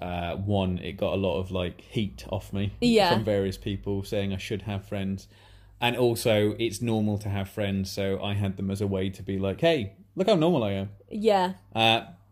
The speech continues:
Speaker 1: so I did hang out with my friends a lot. Uh, my brother more so, though. I did notice that. My brother had genuine, like, best friends. So growing up, he had two best friends that he hung out with every day.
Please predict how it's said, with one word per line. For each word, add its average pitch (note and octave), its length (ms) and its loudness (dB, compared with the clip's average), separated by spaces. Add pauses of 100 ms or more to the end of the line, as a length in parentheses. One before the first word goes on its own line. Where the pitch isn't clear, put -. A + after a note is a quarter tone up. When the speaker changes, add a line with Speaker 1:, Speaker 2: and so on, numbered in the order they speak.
(120)
Speaker 1:
so C3 160 2
I B2+ 60 8
did E3 160 6
hang E3 180 4
out D#3 100 2
with B2 80 0
my B2+ 100 2
friends A#2 260 2
a A2+ 40 2
lot. C3 380 4 (220)
Uh, G#2+ 560 0 (100)
my D3 100 2
brother A3+ 280 8
more G#3 240 6
so, B2+ 180 2
though. G#2 300 2
I A2+ 80 0
did F3 260 -2
notice D#3+ 280 0
that. G2 140 -4
My A#2 80 -4
brother F3+ 220 2
had D3 360 -4
genuine, D3+ 540 0
like, C3 220 -2
best B2 280 -2
friends. G2+ 500 -2 (480)
So - 140 -8
growing D3 260 6
up, C#3+ 180 0
he E3 300 -6
had C#3+ 400 0 (680)
two G3+ 180 4
best D3 240 4
friends G#2 360 2
that A2 120 -2
he A2 80 -2
hung D#3 200 0
out B2+ 180 -2
with A2 260 -2 (160)
every C3 280 2
day. G#2 380 0